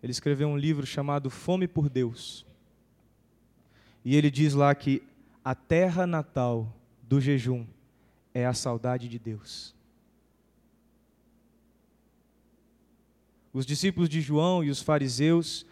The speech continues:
jejuavam aguardando angustiadamente a chegada do seu libertador. Será que nós, meus irmãos, em nossas experiências,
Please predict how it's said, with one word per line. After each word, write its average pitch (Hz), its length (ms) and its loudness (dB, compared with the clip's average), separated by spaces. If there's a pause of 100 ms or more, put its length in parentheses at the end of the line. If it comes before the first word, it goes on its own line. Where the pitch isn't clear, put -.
(120)
jejuavam 151 600 4
aguardando 151 640 2
angustiadamente 160 960 0
a 156 40 0
chegada 151 460 -2
do 139 100 -6
seu 143 180 -4
libertador. 123 680 -6 (840)
Será 151 280 4
que 165 120 -2
nós, 147 440 2
meus 120 160 -10
irmãos, 127 480 -6
em 123 80 -8
nossas 139 340 -2
experiências, 131 960 -4